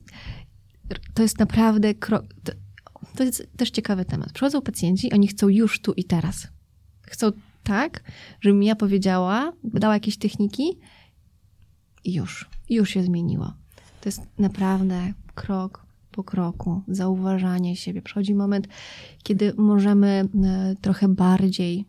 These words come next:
z czymś skonfrontować, ale to jest powoli, powoli, powoli budujemy.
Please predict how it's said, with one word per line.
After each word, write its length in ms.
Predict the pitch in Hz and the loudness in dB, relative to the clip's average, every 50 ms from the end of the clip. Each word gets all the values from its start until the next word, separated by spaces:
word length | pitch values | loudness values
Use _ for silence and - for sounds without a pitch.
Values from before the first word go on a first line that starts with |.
| _ _ | _ _
z 140 | - - - | -10 -8 -4
czymś 260 | - - 190 185 185 | 0 0 2 0 0
skonfrontować, 1040 | - - - 190 190 - - 185 185 190 185 185 180 185 190 185 - - - - - _ _ _ _ _ _ _ _ _ _ _ _ _ - - _ - | -2 -4 -4 -4 -2 -2 0 0 0 0 -2 -2 -2 -2 -2 -2 -4 -6 -8 -12 -16 _ _ _ _ _ _ _ _ _ _ _ _ _ -20 -20 _ -6
ale 140 | 196 185 | -6 -4
to 60 | 190 190 | -4 -4
jest 100 | 180 - | -6 -6
powoli, 560 | - - 185 190 180 170 170 175 180 - - _ - - - | -4 -4 -2 -2 -2 -2 -2 -2 -4 -6 -10 _ -20 -14 -4
powoli, 680 | - 196 190 185 196 196 196 196 196 190 190 190 196 - | -2 0 0 2 2 2 2 2 4 4 2 2 0 -2
powoli 760 | - - 196 190 185 190 202 196 202 208 208 202 196 196 196 | -4 -2 -2 0 0 0 0 2 2 4 4 6 6 4 4
budujemy. 680 | 196 - 190 185 185 185 185 175 175 170 165 180 190 | 2 2 0 2 2 0 0 0 0 -2 -2 -4 -4